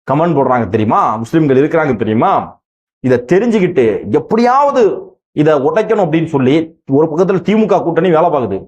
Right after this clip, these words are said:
நேத்தைக்கு கூட அண்ணன் திருமாவளவன் அதே பழைய விஷயம்தான், முஸ்லிம்கள் கிறிஸ்தவர்களுடைய வாக்குகளை பிரிப்பதற்காக இங்கே புதுசாக கட்சி தொடங்கியிருக்கிறேன்னு சொல்லிட்டு இதை தவிர, அதாவது பி ஜே பிக்கு மாடு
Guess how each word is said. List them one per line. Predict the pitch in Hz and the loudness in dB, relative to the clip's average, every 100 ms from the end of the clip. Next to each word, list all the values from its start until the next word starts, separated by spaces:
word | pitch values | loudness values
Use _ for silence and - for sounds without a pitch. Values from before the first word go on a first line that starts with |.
| _ _ - | _ _ -4
நேத்தைக்கு | 151 170 190 180 | -2 0 0 2
கூட | 190 | 2
அண்ணன் | 175 185 175 | 2 0 0
திருமாவளவன் | 170 202 190 170 175 180 | 2 2 2 2 0 -2
அதே | - 143 185 208 226 | -2 2 4 4 4
பழைய | 220 185 185 | 2 0 0
விஷயம்தான், | 170 180 170 156 123 _ _ _ _ _ _ _ _ _ _ - | 0 0 0 0 -4 _ _ _ _ _ _ _ _ _ _ -6
முஸ்லிம்கள் | 123 175 185 185 175 | -2 0 2 2 2
கிறிஸ்தவர்களுடைய | 165 151 190 170 170 156 | 0 0 2 2 2 2
வாக்குகளை | 147 - 170 170 | 0 0 0 0
பிரிப்பதற்காக | 170 170 180 180 175 175 170 175 | 0 -2 -2 0 0 0 0 0
இங்கே | 165 170 156 | 0 0 0
புதுசாக | 180 180 170 165 | 0 2 0 0
கட்சி | 151 - | -2 -4
தொடங்கியிருக்கிறேன்னு | 160 160 160 156 156 - | -2 0 0 0 0 0
சொல்லிட்டு | 165 180 466 - - _ - | 2 4 2 0 -10 _ -2
இதை | 151 160 | 0 2
தவிர, | 165 185 | 2 0
அதாவது | 165 170 170 | 2 0 0
பி | 156 202 | 0 2
ஜே | 214 | 2
பிக்கு | 185 185 147 113 127 147 - _ _ | 0 -2 0 2 0 -2 -12 _ _
மாடு | 117 147 180 156 | -2 0 0 0